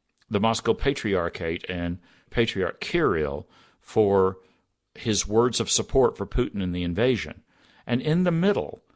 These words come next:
are a lot of people who are actually very sympathetic to the cause of the Russian Orthodox Church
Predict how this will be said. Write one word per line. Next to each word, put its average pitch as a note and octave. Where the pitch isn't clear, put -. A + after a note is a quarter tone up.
are A2+
a B2+
lot C#3+
of E3+
people D3
who B2+
are -
actually A#2+
very C3+
sympathetic A#2+
to B2
the A2
cause C3
of F#2+
the G#2
Russian A#2
Orthodox A2+
Church -